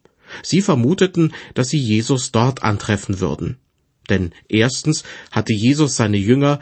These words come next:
vorab dorthin geschickt. Und zweitens dürfte bekannt gewesen sein, dass Jesus den Ort Kapernaum zu seiner Wahlheimat gemacht hatte. Weiter ab Vers fünfundzwanzig.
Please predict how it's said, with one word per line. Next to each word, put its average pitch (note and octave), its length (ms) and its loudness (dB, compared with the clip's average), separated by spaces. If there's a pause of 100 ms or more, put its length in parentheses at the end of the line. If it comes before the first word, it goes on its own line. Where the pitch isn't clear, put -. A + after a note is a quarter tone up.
vorab - 520 -2
dorthin C#3 420 0
geschickt. - 500 -6 (460)
Und G#2 180 -2
zweitens D3+ 520 -2
dürfte A#2+ 340 0
bekannt A2 460 -2
gewesen B2 420 2
sein, A2+ 340 2 (360)
dass A2+ 180 -2
Jesus F3 340 2
den A#2+ 240 2
Ort A2 240 0
Kapernaum A#2 800 0 (180)
zu - 140 -2
seiner A2 420 2
Wahlheimat G2+ 680 0
gemacht G2+ 420 -2
hatte. - 280 -8 (1500)
Weiter A#2 300 2
ab C3+ 140 -4
Vers C3 260 2
fünfundzwanzig. A2 960 -2